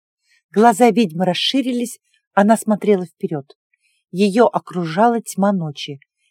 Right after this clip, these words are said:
Тени гор собрались, мешая видеть. Но ее не ограничивало зрение смертной.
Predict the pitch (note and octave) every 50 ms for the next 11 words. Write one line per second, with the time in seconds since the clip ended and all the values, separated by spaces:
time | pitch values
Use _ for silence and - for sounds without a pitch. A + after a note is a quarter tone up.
0 | _ _ - - G#3 A3 G3+ G3 F#3+ E3 D#3 D#3+ G#3 A3+ G#3 - - - F3+ D3+
1 | D#3+ G3 A3+ B3+ A#3+ G#3 - - - _ _ _ _ _ _ - F3+ F3+ - -
2 | G#3 G3+ F#3+ G3 F#3 D3 D#3 C#3 C#3+ D3 _ - - _ _ _ _ _ _ _
3 | _ _ - A3+ B3 B3 A#3+ G#3+ G3+ A#3+ A3+ A3 A3 A3 G3+ F#3+ A3+ A#3+ A3 G#3+
4 | F3+ - - D#3 D#3 D#3 D3+ C#3+ C#3 D3 D#3 D3 D3 D3 C#3+ - - - D3+ C#3
5 | C3 _ _ C#3 C3 B2+ B2+